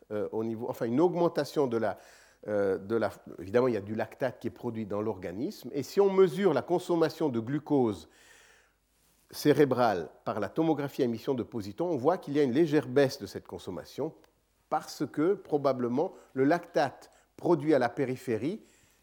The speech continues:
est utilisé préférentiellement. Et on a aussi démontré que si on infuse du lactate dans la circulation, là aussi,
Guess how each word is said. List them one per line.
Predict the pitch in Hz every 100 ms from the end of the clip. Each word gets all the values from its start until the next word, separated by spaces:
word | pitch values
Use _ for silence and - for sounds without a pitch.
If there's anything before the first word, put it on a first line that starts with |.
| _
est | 190 190
utilisé | 156 156 127 127 175
préférentiellement. | 170 139 139 123 120 123 104 85 - _ _ _ - _ -
Et | 143
on | 135
a |
aussi | 127 120 180 151
démontré | 143 123 113 - 220
que | - 156 135 - _ _
si | - 147
on | 139
infuse | 220 220 214 214 165 104
du | 123
lactate | 143 170 - 165 143 - - - _ _ -
dans | 139
la | 135
circulation, | - 147 - 131 120 - 156 233 - - _ _
là | 131 170
aussi, | 170 - - 214